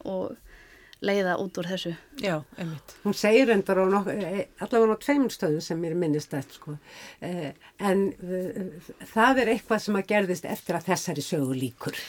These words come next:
Speaker 2: Já, einmitt, hún notar það svolítið og það er nú svolítið eins og hún sé að stríða, sko, lesandanum með því að því, þú veist, einmitt, eins og Hólmfríður segir, við vitum hvað gerðist svo.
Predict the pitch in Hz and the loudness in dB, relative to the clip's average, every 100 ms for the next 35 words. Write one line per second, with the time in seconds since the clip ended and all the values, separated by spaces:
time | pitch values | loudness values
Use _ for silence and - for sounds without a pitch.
0 | - 233 180 170 180 170 208 214 226 233 | -4 2 4 4 2 0 -2 0 -2 -2
1 | 226 226 233 240 220 196 202 190 208 196 | -2 -2 -4 -2 -2 -2 -4 -4 -6 -6
2 | 185 185 185 190 - 190 220 226 214 214 | -4 -4 -4 -6 -6 -6 -4 0 -2 -2
3 | 220 214 220 247 226 220 214 226 - 240 | -4 -2 0 -2 -2 -4 -2 -4 -2 0
4 | 254 - 220 214 208 220 - 196 208 - | 0 2 2 2 -2 -4 -6 -6 -4 -4
5 | 196 185 185 185 196 202 214 190 196 185 | -6 -4 -6 -4 -2 -4 -2 -4 -4 -4
6 | 185 175 - 196 214 - 208 202 - | -2 -2 -4 -6 -6 -8 -8 -6 -8